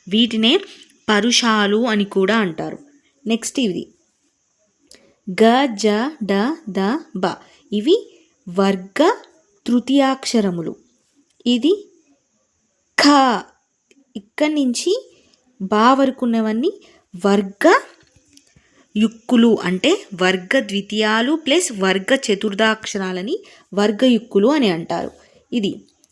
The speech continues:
ఇన్యా, ఇని, అన, న, మ, వీటిని ఏమంటారు? వర్గ పంచమాక్షరములు. వీటికి గల మరొక పేరే అనునాసికములు అని అర్థం. అర్థమైందా?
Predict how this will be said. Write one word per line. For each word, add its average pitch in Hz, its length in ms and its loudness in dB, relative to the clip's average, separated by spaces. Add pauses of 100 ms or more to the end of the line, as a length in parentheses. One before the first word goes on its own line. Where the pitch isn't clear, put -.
(240)
ఇన్యా, 226 480 0 (240)
ఇని, 208 360 2 (240)
అన, 196 360 0 (200)
న, 208 340 -2 (140)
మ, 208 100 0 (300)
వీటిని 247 320 -2
ఏమంటారు? 247 580 -2 (300)
వర్గ 202 400 0
పంచమాక్షరములు. 202 1400 -2 (300)
వీటికి 247 500 0
గల 214 160 2
మరొక 196 340 -2
పేరే 190 480 0
అనునాసికములు 208 1120 -2
అని 185 160 -4
అర్థం. 165 340 -10 (1900)
అర్థమైందా? 214 640 0